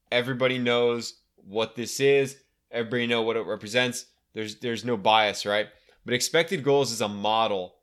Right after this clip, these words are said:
that can have biases. And after the regular season, when we're in the playoffs, I'm gonna go back and revisit this and see how everybody's expected goals models held up compared to Fenwick four,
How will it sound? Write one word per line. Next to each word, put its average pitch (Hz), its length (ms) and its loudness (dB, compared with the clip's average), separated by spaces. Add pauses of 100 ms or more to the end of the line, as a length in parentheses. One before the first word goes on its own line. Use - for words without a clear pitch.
(560)
that 110 160 -4
can 123 240 2
have 110 240 0
biases. 95 640 -2 (300)
And 131 140 2
after 180 220 4
the 165 120 -2
regular 143 320 2
season, 107 520 -4 (460)
when 110 200 -8
we're 156 140 0
in 160 80 0
the 135 60 -6
playoffs, 110 520 0
I'm 120 120 -12
gonna 196 140 -8
go 165 140 0
back 120 300 4
and 110 80 -8
revisit 101 420 -6
this 95 220 -8
and 98 260 -10
see 127 340 -4
how 113 180 2
everybody's 110 520 -4
expected 104 460 -6
goals 107 300 -6
models 98 420 -6 (280)
held 107 340 0
up 143 380 2 (260)
compared 143 320 0
to 143 60 -4
Fenwick 107 360 -4
four, 104 360 -2